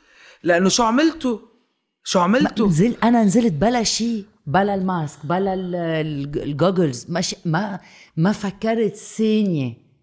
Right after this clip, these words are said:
Speaker 2: إنه رح يضربونا. بلشت أربعة، أربعة ونص بلشوا.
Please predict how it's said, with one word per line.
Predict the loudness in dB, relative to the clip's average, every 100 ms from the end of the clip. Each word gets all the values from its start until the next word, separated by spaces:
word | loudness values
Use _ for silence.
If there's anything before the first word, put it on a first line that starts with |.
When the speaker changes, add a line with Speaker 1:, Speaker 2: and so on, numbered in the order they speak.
| _ -4
Speaker 2:
إنه | -2 -2
رح | -6 -8
يضربونا. | -6 -4 -4 -4 -4 -4 -8 -8 -8
بلشت | -2 0 -2 -4 -4 -2
أربعة، | -2 -4 -6
أربعة | -4 -2 -4
ونص | -4 -2
بلشوا. | 0 0 -2 -6